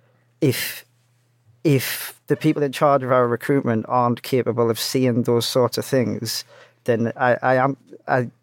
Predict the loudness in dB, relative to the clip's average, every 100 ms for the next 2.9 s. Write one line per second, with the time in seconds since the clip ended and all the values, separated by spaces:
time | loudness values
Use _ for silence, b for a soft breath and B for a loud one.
0 | _ 0 2 2 -2 -4 0 2 4 2
1 | 0 -2 -4 -2 2 2 2 0 -2 -4
2 | _ _ _ -20 _ -2 0 0 -2